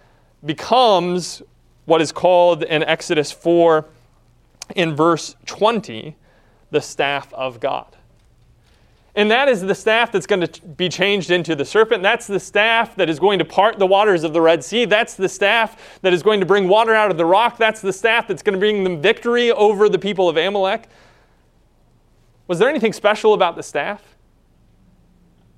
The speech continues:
No. It was just the staff that Moses happened to be carrying around. But God and his power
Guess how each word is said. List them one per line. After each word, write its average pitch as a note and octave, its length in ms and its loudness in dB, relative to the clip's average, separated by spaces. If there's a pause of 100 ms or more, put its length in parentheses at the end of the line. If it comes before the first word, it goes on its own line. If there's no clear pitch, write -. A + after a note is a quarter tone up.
(460)
No. D3+ 580 0 (640)
It G3+ 60 -2
was A#3+ 160 0
just C4 180 2
the G#3+ 140 -4
staff A#3+ 360 0
that A3+ 160 0
Moses G#3+ 360 0
happened A#3 260 0
to G3 60 -4
be G3+ 100 -4
carrying A3 320 2
around. A3 400 -6 (1900)
But C#3+ 180 -8
God C#3+ 580 0 (340)
and C3 160 -8
his G3+ 400 -2
power A#2+ 560 -12